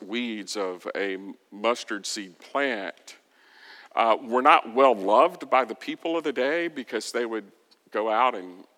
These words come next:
eat their crop and take away some of their revenue. And so these birds were kinda considered like rodents. <laughs> Think about that. The kingdom of God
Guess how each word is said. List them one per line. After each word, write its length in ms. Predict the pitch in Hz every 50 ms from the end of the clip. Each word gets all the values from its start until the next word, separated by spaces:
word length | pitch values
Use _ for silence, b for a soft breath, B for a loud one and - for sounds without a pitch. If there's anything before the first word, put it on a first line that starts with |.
| _ _ _ _ -
eat 260 | - 131 147 147 - _ _ _ _ _ _ _
their 260 | - - 110 101 92 85
crop 680 | - - - 107 107 127 147 151 - - _ _ - - _ _
and 300 | - 101 92 87 90 90 _ _
take 260 | - - 123 123 -
away 240 | 110 107 117 120 139
some 200 | 135 - 123 120
of 80 | 117 107
their 100 | 101 92
revenue. 520 | 90 101 107 120 131 135 147 175 190 170 _ _ _ B B B B B B B B B B B B B B
And 140 | - 131 127
so 240 | - - 160 147 135
these 200 | 131 143 139 131
birds 300 | - - 151 196 233 -
were 80 | 202 185
kinda 260 | - - 170 156 147
considered 560 | - - 135 123 - - 147 135 135 127 113
like 160 | 113 107 104 - - - _ - 85 _
rodents. 920 | 98 98 101 101 98 85 82 - _ _ - - - - - - - - B B B B B B B
<laughs> 60 | - - _ _ _ _ _ _ _ _ _ _ _ _ _ b b b b b b b b b b b b b b b b _ _ _ _ _ _ _ _ _ _ _ _ _ _ _
Think 140 | - 156 -
about 280 | - - 104 95 - -
that. 420 | - - - - - - _ - - B B B B B B B B B _ _ _ _ _ _ _ _ _ _ _ _ _ _ _ _ _ _ _ _ _ _ b b b b
The 80 | - -
kingdom 480 | - - - 147 143 143 139 135 131
of 140 | 127 117 -
God 560 | - 110 101 95 92 87 87 - 85 85 90